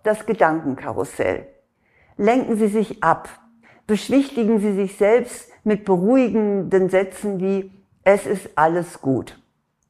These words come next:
Also spiralen Sie sich nicht in Katastrophen rein, entspannen Sie sich. Sie werden noch früh genug sehen, was wirklich ist.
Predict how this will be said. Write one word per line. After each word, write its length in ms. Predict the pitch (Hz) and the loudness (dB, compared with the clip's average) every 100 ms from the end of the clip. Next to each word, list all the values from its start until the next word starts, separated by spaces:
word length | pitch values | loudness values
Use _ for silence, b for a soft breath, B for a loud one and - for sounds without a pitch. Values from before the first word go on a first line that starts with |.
| - | -2
Also 600 | 170 180 202 202 196 - | 2 4 4 2 0 -18
spiralen 640 | - - 196 156 185 220 214 | -16 0 2 4 4 4 0
Sie 120 | 185 | -2
sich 200 | 180 - | -4 -4
nicht 200 | 196 196 | -6 -4
in 180 | 185 185 | -6 -2
Katastrophen 880 | 185 160 156 - - 196 208 208 175 | -2 0 -2 -4 0 2 2 -2 -4
rein, 320 | 165 165 170 B B | -2 0 -2 B B
entspannen 720 | - 175 - - 190 208 190 | -6 -4 -4 0 2 2 -2
Sie 140 | 185 170 | -2 0
sich. 380 | 170 170 170 - B B - | 2 0 -2 -20 B B 0
Sie 160 | 233 | 2
werden 240 | 208 220 202 | 4 4 2
noch 160 | 180 | -2
früh 280 | 175 - 247 | -4 0 0
genug 320 | 208 196 175 | 0 -2 -4
sehen, 320 | - 160 160 | -2 0 0
was 260 | 165 180 - | 0 -4 -2
wirklich 460 | 110 - 110 - - | -4 -2 -12 -12 -16
ist. 300 | - - | -16 -18